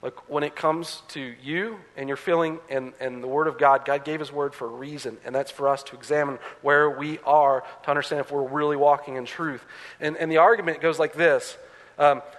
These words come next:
"Let no one keep defrauding you, uh, of your prize by delighting in self-abasement and the worship of angels." So they would have said, they would have said this, "You know, Jesus is good,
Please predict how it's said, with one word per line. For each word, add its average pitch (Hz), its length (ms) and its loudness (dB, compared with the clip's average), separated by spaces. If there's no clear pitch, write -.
"Let 139 140 2
no 165 100 4
one 226 140 6
keep 214 240 -8
defrauding 190 420 6
you, 185 380 0
uh, - 40 -10
of 139 260 0
your 135 100 -6
prize 180 380 6
by 151 100 2
delighting 160 380 6
in 151 40 -8
self-abasement 175 680 -2
and 151 100 -4
the 143 40 -2
worship 156 340 -2
of 139 80 -8
angels." 143 380 -2
So 165 100 2
they 175 60 4
would 190 120 2
have 185 120 0
said, 175 200 0
they 180 40 0
would 180 120 2
have 180 60 -2
said 170 180 0
this, 151 280 0
"You 170 120 0
know, 180 100 4
Jesus 214 560 0
is 175 140 -4
good, 180 600 6